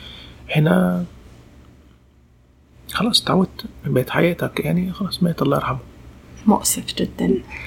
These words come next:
Speaker 1: آه، هي، هي يعني مش هقولك طبيعة الحياة، بس هي ممكن يكون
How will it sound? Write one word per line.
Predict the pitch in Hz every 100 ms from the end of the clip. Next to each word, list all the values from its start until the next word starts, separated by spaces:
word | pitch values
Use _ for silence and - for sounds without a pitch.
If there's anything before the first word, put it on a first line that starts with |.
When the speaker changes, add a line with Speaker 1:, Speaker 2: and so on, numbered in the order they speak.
| - - - -
Speaker 1:
آه، | 139 143 151 156 156 156 202 -
هي، | 151 180 214 185 - - - -
هي | - 175 151 - -
يعني | - 208 -
مش | -
هقولك | 185 196
طبيعة | 165 160 165
الحياة، | 139 - 131 143
بس | 127 117 147
هي | - 147 147 143 143
ممكن | 156 143 151
يكون | 135 131 - 160 151 147